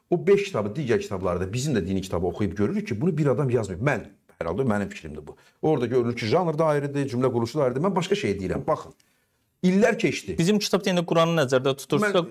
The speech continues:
Speaker 2: Quranda elə deyil.
Speaker 1: Sə-, ola bilər elə deyil. E, mən indi, e, hələlik Tövratdan danışırıq da.
Speaker 2: Bəli.
Speaker 1: Baxın, illər keçdi. Doğrumu? İsrail
Speaker 2: Bəli.
Speaker 1: xalqı doğrudanmı qovuldu mu İsraildən hər yerə?
Speaker 2: Təbii ki.
Speaker 1: Qovuldu. Sonra Rothschild adlı bir
Speaker 2: Bəli.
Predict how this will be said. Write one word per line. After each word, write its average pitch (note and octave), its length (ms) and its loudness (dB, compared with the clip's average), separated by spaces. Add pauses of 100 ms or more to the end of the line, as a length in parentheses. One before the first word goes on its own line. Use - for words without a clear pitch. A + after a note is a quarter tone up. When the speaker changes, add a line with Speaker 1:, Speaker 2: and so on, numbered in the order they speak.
Speaker 2:
Quranda D#3+ 320 6
elə C3+ 180 4
deyil. G#2 220 2
Speaker 1:
Sə-, D3 160 -2
ola E3 220 4
bilər G#2+ 180 2
elə F2 100 -2
deyil. E2+ 220 -6 (220)
E, C#3+ 100 4 (160)
mən C3+ 240 0
indi, B2+ 160 2
e, B2 180 2 (200)
hələlik C3 200 0
Tövratdan G2+ 380 0
danışırıq - 380 -8
da. A#2 100 4
Speaker 2:
Bəli. G2+ 180 -2 (220)
Speaker 1:
Baxın, G#2 240 -2 (500)
illər F#3+ 340 4
keçdi. - 440 -2 (580)
Doğrumu? C#3 320 2
İsrail G3+ 420 2
Speaker 2:
Bəli. G#3 80 -8
Speaker 1:
xalqı C3 280 0
doğrudanmı D3+ 460 0
qovuldu D3+ 340 2
mu A3+ 80 -2
İsraildən F#2 480 -2
hər F2 120 -4
yerə? D#2 120 0
Speaker 2:
Təbii A2+ 200 0
ki. G2 220 -6 (120)
Speaker 1:
Qovuldu. - 360 -8 (760)
Sonra A#3 280 4
Rothschild G3+ 540 4
adlı A2 380 0
bir G#2+ 380 -2
Speaker 2:
Bəli. A2+ 300 0